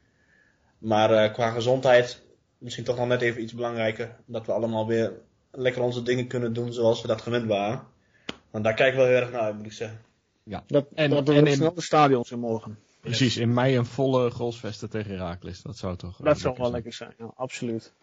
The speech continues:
Speaker 1: Dat was mijn, eh, laatste boodschap voor tweeduizend twintig.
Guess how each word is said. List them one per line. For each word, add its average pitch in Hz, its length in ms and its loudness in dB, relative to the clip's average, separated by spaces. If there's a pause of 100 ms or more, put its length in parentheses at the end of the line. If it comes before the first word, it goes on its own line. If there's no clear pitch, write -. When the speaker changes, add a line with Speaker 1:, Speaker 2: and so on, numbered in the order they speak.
(220)
Speaker 1:
Dat - 180 -4
was 131 180 0
mijn, 131 260 -2
eh, 117 220 -2 (720)
laatste 120 300 -4
boodschap 117 360 -4
voor 113 140 -8
tweeduizend 107 640 -8 (160)
twintig. - 400 -20